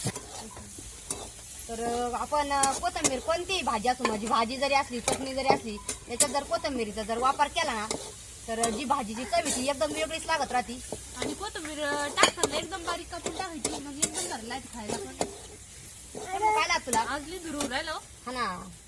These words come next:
Speaker 2: तर, अं, पहा, कांदा मिरची ते पण चांगलं परतलं. आणि आमच्या आधी ना प्रवीण टाकायचं लक्षात नाही राहिलं, तर मम्मी म्हणे
Speaker 1: थोडासा आपल्याला म्हणजे जो कांदा लसूण मसाला आहे का तो टाकायचा आहे थोडासा नॉर्मल,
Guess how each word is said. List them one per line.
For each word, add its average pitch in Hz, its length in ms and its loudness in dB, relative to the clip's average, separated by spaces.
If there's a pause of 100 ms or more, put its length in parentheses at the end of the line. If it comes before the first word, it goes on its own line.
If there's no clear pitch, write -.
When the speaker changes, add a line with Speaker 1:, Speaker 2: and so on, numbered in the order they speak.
(2000)
Speaker 2:
तर, 269 120 4
अं, 277 220 10
पहा, 370 280 12
कांदा 311 380 8
मिरची 330 320 0
ते 349 120 4
पण 330 220 0
चांगलं 359 200 4
परतलं. 269 460 6 (400)
आणि 302 340 6
आमच्या 359 380 10
आधी 359 200 8
ना 269 120 6
प्रवीण 320 360 4
टाकायचं 330 300 4
लक्षात 311 300 4
नाही 247 120 4
राहिलं, 262 260 4 (160)
तर 247 480 4
मम्मी 330 340 2
म्हणे 302 240 0 (1300)
Speaker 1:
थोडासा 285 340 10
आपल्याला 269 340 12
म्हणजे 233 400 8
जो 233 80 6
कांदा 285 280 8
लसूण 311 240 4
मसाला 269 300 6
आहे 247 40 8
का 226 140 2
तो 262 60 8
टाकायचा 294 440 8
आहे 233 100 4
थोडासा 240 280 4
नॉर्मल, 226 320 6